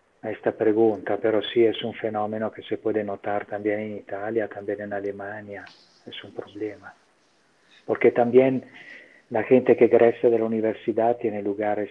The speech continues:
importantes en la sociedad, entonces considerar que esta gente, eh, tiene un nivel inferior a la generación anterior o a dos generaciones o tres generaciones anteriores,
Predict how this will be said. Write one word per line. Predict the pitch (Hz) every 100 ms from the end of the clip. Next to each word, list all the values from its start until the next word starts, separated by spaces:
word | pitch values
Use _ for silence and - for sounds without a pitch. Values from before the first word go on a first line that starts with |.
| -
importantes | 101 107 101 - 104 101 101 101
en | 110
la | 101
sociedad, | 95 98 - 104 104 104 110 - _ _
entonces | - - 110 104 -
considerar | 107 98 107 107 107 101
que | 110
esta | 101 - 101
gente, | 113 107 107 110 101 - _ _ _ _ _ _ _ _ _ _ _ _ _
eh, | - - _
tiene | - 113 113
un | 110
nivel | 110 110 113 107 107 101 107
inferior | 113 - 113 104 107 110 110 101 98 _ _ _ _ _ -
a | 107
la | 104
generación | 110 107 104 - - 107
anterior | 104 - 104 104 107 113 110
o | 101
a |
dos | 101 107 -
generaciones | 113 104 101 101 - 107 110 113 98
o | 101
tres | - 104 95
generaciones | 110 104 104 95 113 110 -
anteriores, | 107 101 107 104 104 104 107